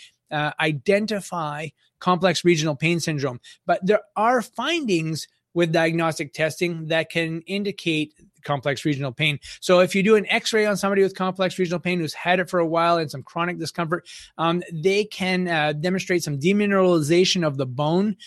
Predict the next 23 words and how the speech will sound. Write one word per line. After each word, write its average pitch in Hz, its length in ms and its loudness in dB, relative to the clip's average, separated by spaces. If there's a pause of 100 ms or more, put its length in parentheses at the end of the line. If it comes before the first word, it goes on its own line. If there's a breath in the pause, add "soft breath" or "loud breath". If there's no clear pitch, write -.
(240 loud breath)
and, 156 360 -2
uh, 143 180 2
breakdown. 190 540 2
Sometimes 185 520 0
they 156 100 2
will, 147 200 2
they 143 140 -6
will 135 120 -8
stress 190 340 -2
fracture 190 440 -2
real 175 240 4
easy. 180 460 -2 (320 loud breath)
And, 160 380 -2
um, 151 400 -2 (580)
we've 160 160 2
seen 185 240 2
that 165 240 2
bony 170 260 4
structure 175 320 -2
become 147 300 -4
really, 196 420 6
really 180 300 6
weak. 175 340 0